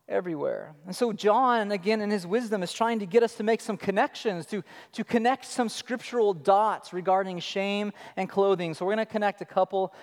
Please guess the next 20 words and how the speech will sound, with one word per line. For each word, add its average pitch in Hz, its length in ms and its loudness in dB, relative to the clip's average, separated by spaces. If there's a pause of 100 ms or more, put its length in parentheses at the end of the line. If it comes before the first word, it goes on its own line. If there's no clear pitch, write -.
(200)
of 170 180 4
those 165 220 0
dots 160 340 4
with 160 140 -4
our 156 80 2
remaining 156 380 0
time. 147 420 -6 (760)
And 180 120 -4
the 175 40 -2
first - 300 2
dot 196 260 6
he 190 140 -8
lays 190 320 2
out 185 240 0
here 180 220 -4
explicitly, 156 800 -6
and 147 100 -2
it's 156 100 -10
Psalm 196 540 -2
twenty-two. 175 1000 -8